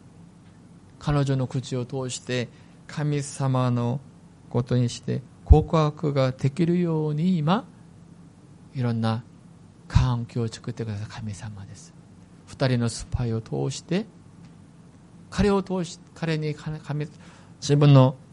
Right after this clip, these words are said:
信仰のことを告白するようにしました。それを通して神様が救ってくださるんです。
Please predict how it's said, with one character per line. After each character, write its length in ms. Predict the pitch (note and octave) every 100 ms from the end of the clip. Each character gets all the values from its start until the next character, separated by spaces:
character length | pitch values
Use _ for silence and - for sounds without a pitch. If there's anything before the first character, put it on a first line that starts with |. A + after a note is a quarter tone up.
| -
信 340 | - - C#3+ C3+
仰 120 | C3
の 120 | B2
こ 80 | A#2
と 160 | A#2
を 200 | B2 F#3+ - - -
告 200 | C3 -
白 220 | B2+ A#2+
す 160 | - A2
る 60 |
よ 60 | G#2+
う 20 |
に 80 | A#2
し 140 | -
ま 120 | G2+ -
し 140 | -
た。 40 | - - - - - - - - - -
そ 140 | - G3+
れ 80 |
を 100 | G#3
通 200 | G3+ G3
し 100 | F#3
て 280 | - F3+ F#3 F#3 - -
神 280 | - C3+ B2+
様 300 | B2+ A#2 A#2
が 140 | A2+
救 260 | - - F3+
っ 20 |
て 140 | -
く 100 | -
だ 80 | C3+
さ 120 | - -
る 60 |
ん 60 | D3 -
で 40 |
す。 220 | - -